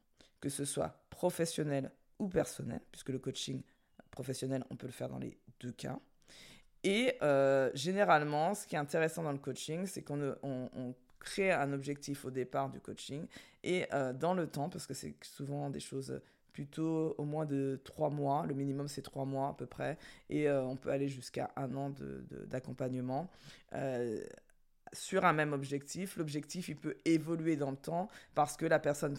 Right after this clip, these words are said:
fait des prises de conscience dans le temps. Et vu qu'elle se transforme en même temps qu'il y a le coaching, eh ben, ses besoins qui étaient au départ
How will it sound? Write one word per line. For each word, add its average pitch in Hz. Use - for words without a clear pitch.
fait 220
des 175
prises 165
de 147
conscience 143
dans 139
le 143
temps. 151
Et 156
vu 170
qu'elle 190
se -
transforme 180
en 156
même 156
temps 165
qu'il -
y 147
a -
le 135
coaching, 170
eh -
ben, 151
ses 233
besoins 196
qui 185
étaient 151
au 151
départ 143